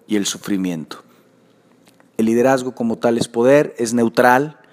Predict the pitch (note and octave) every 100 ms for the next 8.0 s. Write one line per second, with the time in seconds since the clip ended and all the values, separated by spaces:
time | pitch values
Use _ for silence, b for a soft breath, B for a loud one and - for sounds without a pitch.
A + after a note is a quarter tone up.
0 | b b b b - G2+ G2+ G2+ G2+ _
1 | A#2+ A#2 A#2 G#2+ A#2 A#2 A2 - _ _
2 | G#2+ A2 A2 A#2 A2+ A2+ A2 - - G#2+
3 | G#2 G#2+ - A2 G2+ G#2 G2+ - - A2+
4 | A2+ - - - - D3 - F3 F3+ -
5 | _ b b b b b - A2 G#2 G2+
6 | G2 G2+ G2+ G2 F#2+ - _ _ _ b
7 | b b _ A#2+ D3+ F3 A#2+ A2 - -